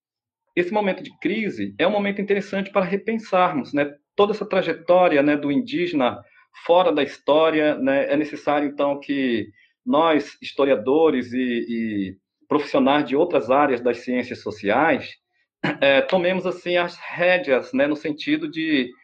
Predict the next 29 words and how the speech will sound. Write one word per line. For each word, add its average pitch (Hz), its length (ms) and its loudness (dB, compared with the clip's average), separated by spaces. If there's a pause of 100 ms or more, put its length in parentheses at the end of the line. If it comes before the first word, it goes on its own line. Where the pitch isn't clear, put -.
(320)
rejeitarmos 180 1040 0 (320)
a 151 100 4
história 156 360 2
eurocêntrica, 131 720 -6 (520)
a 127 60 0
história 151 680 0
que - 100 -12
quer 156 200 0
ser 151 220 -2
a 139 60 4
única 233 420 -2
autorizada 165 760 0
para 151 240 0
narrar, 143 560 0
né, 135 160 0
todos 135 200 -8
os - 180 -14
fatos 160 500 0
e 135 140 -2
estabelecer 139 580 -2
as 139 120 -4
verdades. 117 640 -2 (560)
É 123 40 -4
necessário 156 640 2
que 165 600 0
outras 247 500 4
histórias 175 640 -2
sejam 160 440 -4
ditas 123 480 -4